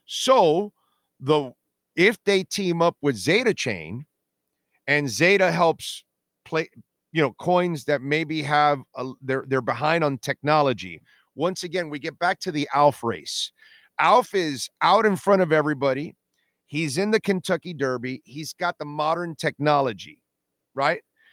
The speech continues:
Then there's that guy with, uh, the fiat currency, and he's going backwards. That's kind of what Doge is, backwards. It's got,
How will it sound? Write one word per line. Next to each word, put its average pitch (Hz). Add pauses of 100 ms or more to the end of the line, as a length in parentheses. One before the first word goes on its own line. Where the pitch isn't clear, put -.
(360)
Then 214
there's 202
that 170
guy 185
with, 156
uh, 139
the 123
fiat 202
currency, 104
and 123
he's 156
going 143
backwards. 135
That's 147
kind 185
of 160
what 147
Doge 170
is, -
backwards. - (440)
It's 147
got, 196